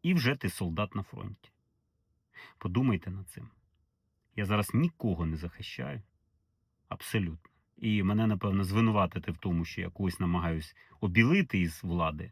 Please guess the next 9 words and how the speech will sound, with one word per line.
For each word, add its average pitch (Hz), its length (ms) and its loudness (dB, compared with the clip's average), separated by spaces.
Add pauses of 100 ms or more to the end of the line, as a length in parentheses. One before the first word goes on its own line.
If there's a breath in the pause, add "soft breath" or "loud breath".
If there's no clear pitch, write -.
(120)
от 101 240 -4
точно 92 380 0
не 82 120 -4
можна. 90 320 -10 (1900)
Але 101 200 0
подумайте, 107 500 0
що - 200 -6
я 95 100 -2
говорю. 87 360 -8